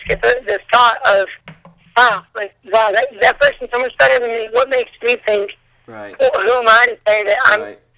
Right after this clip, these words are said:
Speaker 1: I've got any more of a shot than that person or whatever?" And then I think, "Well, I have a very supporting family." Maybe they don't. I don't know.
Speaker 2: Mm-hmm.
Speaker 1: I have a very supporting family. I have very supportive friends. You know, these things that,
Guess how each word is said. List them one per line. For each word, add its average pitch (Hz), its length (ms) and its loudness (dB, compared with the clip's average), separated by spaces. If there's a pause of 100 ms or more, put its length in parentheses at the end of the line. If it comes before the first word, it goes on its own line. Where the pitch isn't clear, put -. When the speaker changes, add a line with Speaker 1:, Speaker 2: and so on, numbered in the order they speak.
(300)
Speaker 1:
I've 220 180 0
got 226 120 0
any 220 180 -4
more 214 140 -2
of 196 60 -4
a - 40 -8
shot 202 320 -4
than 208 80 -8
that 226 240 0
person 196 420 -2 (560)
or 220 140 2
whatever?" 214 320 2 (180)
And 208 140 -2
then 208 80 2
I 208 180 2
think, - 260 -4
"Well, 214 300 0 (800)
I 214 60 6
have 214 100 4
a 208 80 -2
very 208 260 4 (120)
supporting 214 400 0
family." 226 480 0 (420)
Maybe 214 280 2
they 220 140 4
don't. 220 300 0 (100)
I 202 80 4
don't 202 200 2
know. 226 260 6 (500)
Speaker 2:
Mm-hmm. 113 100 -4
Speaker 1:
I 208 40 4
have 208 80 2
a 196 80 -2
very 226 320 6
supporting 214 280 0
family. 202 440 -2 (540)
I 208 80 6
have 208 220 6
very 226 320 4
supportive 208 280 0 (100)
friends. 196 340 2 (680)
You 214 80 2
know, 202 220 6
these 208 160 -2 (140)
things 214 340 -2
that, 202 280 2